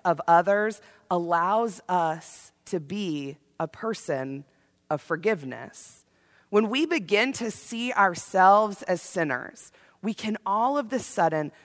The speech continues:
start the healing process of judgmentalism in our own hearts. Knowing that I am a sinner means taking seriously the knowledge that we all do,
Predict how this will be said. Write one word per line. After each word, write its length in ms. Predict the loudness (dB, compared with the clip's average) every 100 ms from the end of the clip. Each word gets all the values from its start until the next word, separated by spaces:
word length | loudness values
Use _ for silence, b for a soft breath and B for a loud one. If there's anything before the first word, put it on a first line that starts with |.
| b
start 680 | -10 -8 -2 4 6 4 0
the 100 | -8
healing 520 | -8 -8 -4 -2 -4
process 920 | -6 -6 -6 -6 -4 -4 -4 -8 -10 -14 _ _ _ -8
of 160 | -6
judgmentalism 1080 | 0 0 0 -4 -6 -4 -6 -4 -6 -8 -10 -12
in 120 | -8 -4
our 200 | -4 -2
own 220 | -2 -4
hearts. 680 | -6 -8 -10 -10 -12 -14 -14 _ _ _ _ _
Knowing 680 | 2 4 4 2 -2 -8 -12
that 280 | 2 2 4
I 480 | 4 8 10 10 8 4
am 100 | 0
a 80 |
sinner 540 | -2 -2 2 4 2 0 B B
means 320 | 0 0 -2
taking 580 | -8 -6 -4 -4 -2 -4
seriously 920 | -4 -4 -2 -2 -2 -4 -4 -4 -4 -8 b -4
the 100 | -2
knowledge 880 | 2 4 6 6 4 0 -2 -10 -16 b b 0
that 160 | 2
we 340 | 2 -6 -4 -2 -2
all 380 | 2 4 4 2
do, 720 | -2 -2 0 -2 -4 -6